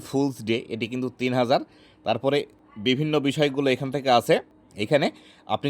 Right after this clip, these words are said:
যদি এই বিষয়গুলো নিয়ে ভিডিও তৈরি করেন, তাহলে সেই ক্ষেত্রে বর্তমানে আপনার ভিডিওতে কিন্তু বেশি পরিমাণে ভিউজ আসবে বা রিলসের মধ্যে বেশি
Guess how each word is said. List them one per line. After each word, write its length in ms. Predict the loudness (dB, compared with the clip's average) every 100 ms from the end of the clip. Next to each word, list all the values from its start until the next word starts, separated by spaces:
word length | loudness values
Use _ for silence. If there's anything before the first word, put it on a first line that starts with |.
| -4
যদি 140 | -4 -2 -2
এই 60 | 0
বিষয়গুলো 380 | 0 0 2 2 2
নিয়ে 120 | -2 -4
ভিডিও 200 | -2 0 0
তৈরি 160 | 0 0
করেন, 160 | 0 -2
তাহলে 160 | -2 -4 -4
সেই 120 | -2
ক্ষেত্রে 260 | -2 -2 -4 -4 -20 -18 -6
বর্তমানে 380 | -4 -2 -2 0 -2
আপনার 180 | -4 -6
ভিডিওতে 320 | -2 -2 -2 -6
কিন্তু 180 | -8 -8 -10 -12 -20 -8 -4
বেশি 180 | -4 -2
পরিমাণে 340 | -2 0 0 -2 -2
ভিউজ 200 | -2 0 -2
আসবে 200 | -2 -4 -4 -14 -2
বা 60 | 0
রিলসের 300 | 0 0 -2 -2
মধ্যে 180 | -4 -2
বেশি 140 | -2